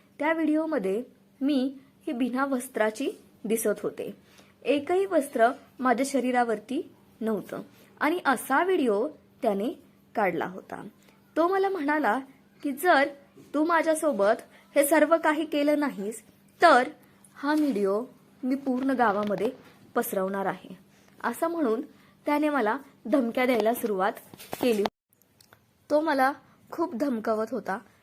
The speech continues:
मला खूप धमक्या देत होता. त्याच्या धमक्यांना बघून मला काय करायचं ते समजत नव्हतं आणि हा व्हिडिओ जर त्याने गावामध्ये पसरवला तर माझं काय होईल याचा मला विचार पडत होता. म्हणून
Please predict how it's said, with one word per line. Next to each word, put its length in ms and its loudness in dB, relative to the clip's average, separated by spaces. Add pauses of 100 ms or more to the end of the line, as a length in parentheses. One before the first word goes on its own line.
(100)
मला 240 0
खूप 280 -6
धमक्या 340 -2
देत 240 -4
होता. 240 -14 (600)
त्याच्या 200 0
धमक्यांना 520 -2
बघून 300 -4
मला 200 -4
काय 280 -2
करायचं 420 -2
ते 180 -4
समजत 440 -6
नव्हतं 280 -16 (640)
आणि 300 -2 (300)
हा 220 0
व्हिडिओ 340 2
जर 280 0
त्याने 240 -2
गावामध्ये 560 0
पसरवला 600 0 (400)
तर 60 -2
माझं 300 0
काय 260 0
होईल 260 -4 (340)
याचा 200 -4
मला 200 0
विचार 320 -4
पडत 240 -6
होता. 300 -18 (420)
म्हणून 300 -4